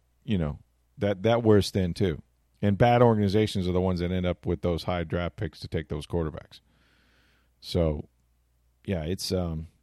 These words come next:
it is Camelot right now. There was a, I thought there was a Camelot period when Tony Dungy took over because he turned this franchise around. They made him play,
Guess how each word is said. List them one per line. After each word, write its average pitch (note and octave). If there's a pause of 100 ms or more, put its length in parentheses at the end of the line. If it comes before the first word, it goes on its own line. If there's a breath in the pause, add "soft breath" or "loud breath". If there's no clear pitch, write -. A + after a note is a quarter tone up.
(880)
it B2+
is D3
Camelot C3+
right B2+
now. B2+
There B2
was G#2+
a, G2+ (160)
I A#2+
thought A#2+
there A#2+
was A2
a G2
Camelot A#2+
period A2+
when G2+
Tony G#2
Dungy G#2+
took A2
over G#2
because F#2+
he F#2
turned G#2
this F#2
franchise G2
around. G2
They F#2+
made F#2+
him F#2
play, F#2+